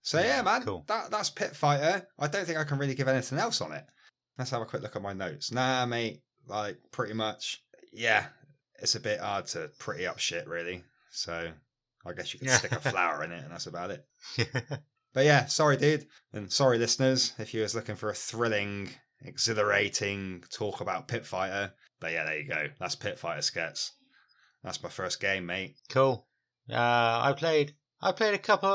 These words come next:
Speaker 2: a couple of, I would say, good games.
Speaker 1: Okay.
Speaker 2: Well, I mean, I played one amazing game, which I might talk about now. Uh, did I even t-, I didn't even tell you what I was playing, did I?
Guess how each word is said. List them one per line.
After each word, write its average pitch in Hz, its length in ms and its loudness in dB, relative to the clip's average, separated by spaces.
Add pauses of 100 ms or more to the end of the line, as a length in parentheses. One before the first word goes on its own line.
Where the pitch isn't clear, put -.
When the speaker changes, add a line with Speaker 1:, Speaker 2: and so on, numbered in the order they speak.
(320)
Speaker 2:
a 180 160 -4 (200)
couple 196 280 -6
of, 185 220 -4
I 196 140 4
would 190 140 -2
say, 190 260 -2 (180)
good 151 360 0
games. 80 840 -8 (200)
Speaker 1:
Okay. 139 520 -2 (160)
Speaker 2:
Well, 131 220 8
I 135 40 2
mean, 123 100 -4
I 135 80 2
played 143 300 2
one 139 140 6
amazing 107 380 0
game, 80 280 -4 (300)
which 139 140 0
I 165 40 6
might 190 160 0
talk 185 120 -2
about 156 220 2
now. 80 320 0 (260)
Uh, 110 240 0 (260)
did 147 120 -6
I 220 160 4
even 180 200 -4
t-, - 120 -4
I 165 80 2
didn't 170 160 0
even 95 180 -2
tell 147 200 4
you 180 140 -2
what 90 140 4
I - 40 2
was 80 80 -4
playing, 101 240 -4
did 175 120 -4
I? 85 200 2